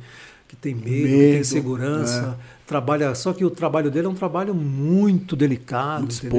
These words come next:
Speaker 2: exposto, né?
Speaker 1: Muito, muito exposto, e eles têm que ter uma postura realmente séria, não pode
Speaker 2: Uhum.
Speaker 1: ser uma pessoa, sabe? Isso não quer dizer que eles não sejam gentis, que eles não sejam, sabe, atenciosos, não, muito pelo contrário.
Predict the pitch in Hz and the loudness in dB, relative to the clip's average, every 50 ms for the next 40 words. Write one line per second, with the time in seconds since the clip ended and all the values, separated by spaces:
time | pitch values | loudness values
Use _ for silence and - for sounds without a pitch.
0 | - - - - - - 107 110 120 123 123 143 143 143 143 127 117 120 139 143 | 2 2 0 -6 -10 -10 -10 -8 -6 -6 -4 -4 -2 -4 -4 -4 -6 -6 -6 -6
1 | - 165 - - - - 151 143 156 165 147 151 - - 135 135 147 147 143 - | -8 -10 -12 -14 -12 -8 -6 -4 -2 -4 -4 -6 -8 -6 -4 -2 -2 -2 -2 -2
2 | - 180 180 180 165 - - 156 151 156 151 - 151 - - - - - 180 170 | -2 -2 -2 -2 -2 -4 -2 -2 -2 -2 -4 -4 -4 -4 -4 -8 -6 -2 0 0
3 | 160 151 135 127 123 135 131 123 127 131 127 123 - - - - - 131 127 135 | 2 0 -2 -2 -4 -6 -6 -6 -6 -8 -8 -8 -6 -6 -6 -4 -4 -4 -4 -4
4 | 143 143 135 127 123 120 117 123 123 123 139 143 120 117 104 104 - 139 131 123 | -4 -4 -4 -6 -6 -6 -6 -8 -8 -6 -6 -4 -4 -4 -4 -4 -6 -6 -6 -8
5 | - - - - - - - - - 127 131 123 139 123 120 - 147 139 127 123 | -12 -18 -20 -20 -20 -20 -20 -16 -14 -12 -12 -10 -10 -10 -8 -6 -6 -6 -6 -6
6 | 120 120 127 139 143 120 - - - 147 139 143 139 143 160 160 - - 202 185 | -6 -6 -6 -8 -8 -10 -12 -10 -8 -4 -4 -2 -2 -2 -2 -2 -2 -4 -2 0
7 | 185 170 120 120 151 151 - 151 147 135 143 123 - - 151 120 127 127 117 127 | 0 0 0 0 -4 -2 -2 -2 -2 -2 -4 -4 -4 -4 -4 -4 -4 -4 -4 -6
8 | 127 113 - - - 139 143 143 135 123 - - 139 123 117 123 127 120 - 135 | -6 -6 -8 -10 -8 -4 -2 -2 -2 -2 -4 -6 -6 -8 -8 -8 -8 -10 -8 -8
9 | 127 120 123 120 117 117 110 - - - - - - - 139 135 123 123 123 - | -8 -8 -6 -6 -8 -8 -10 -14 -20 -20 -20 -16 -8 -4 -4 -2 -2 -2 -2 -2
10 | 139 120 - - - 147 139 143 143 147 170 165 156 170 175 170 175 180 - 190 | -4 -4 -4 -6 -4 -4 -4 -4 -4 -4 -6 -6 -4 -4 -4 -6 -8 -8 -8 -10
11 | 190 190 - 190 185 - 147 127 131 131 127 120 | -10 -8 -10 -12 -10 -10 -10 -10 -10 -12 -12 -14